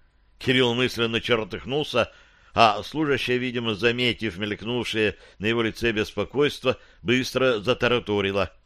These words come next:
«Не беспокойтесь, все наши подлодки оборудованы великолепными системами безопасности и всегда придерживаются определённых маршрутов, так что...» «Капитан!» В дверях появился взволнованный Намар.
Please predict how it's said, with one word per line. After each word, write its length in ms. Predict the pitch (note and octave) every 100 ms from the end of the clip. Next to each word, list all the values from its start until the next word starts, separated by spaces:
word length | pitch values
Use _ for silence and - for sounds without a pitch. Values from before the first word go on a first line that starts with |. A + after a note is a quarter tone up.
| _ _ _ _ -
«Не 160 | C#3
беспокойтесь, 840 | C3 - C3+ - G#3 G3+ G#2+ - - - -
все 160 | B2+
наши 320 | A#2+ D3+ C3+ B2
подлодки 440 | A#2+ A#2+ D3 -
оборудованы 560 | A2+ A2+ C#3 E3 D3 C#3
великолепными 720 | B2+ A#2 A2 C3 D#3+ C3 B2
системами 640 | - G2+ - C3 C#3 B2+ - - -
безопасности 1000 | A#2+ A2+ - F3+ F3+ - G#2+ - F2 - - -
и 60 |
всегда 300 | G#2 A#2 C#3
придерживаются 760 | A2+ A2+ A#2 D3+ B2+ C#3 - A#2
определённых 600 | A2 G#2+ A#2+ D3+ C#3 G#2+
маршрутов, 580 | A#2 F2+ D#3 F3+ A#2+ -
так 200 | D3 -
что...» 280 | D3+ D3 - _ _ _ _ _ _ _
«Капитан!» 800 | - F2 F2+ F#2+ A#2+ C3+ D3+ D3 - _ _ _ -
В 100 | F2
дверях 340 | G2 G#2+ A2
появился 640 | G2+ F#2+ G2+ C3+ - C3+ A2+
взволнованный 760 | G#2 A#2 B2+ G#2+ G#2+ A2 A2+
Намар. 420 | A#2+ A2 G2 F2+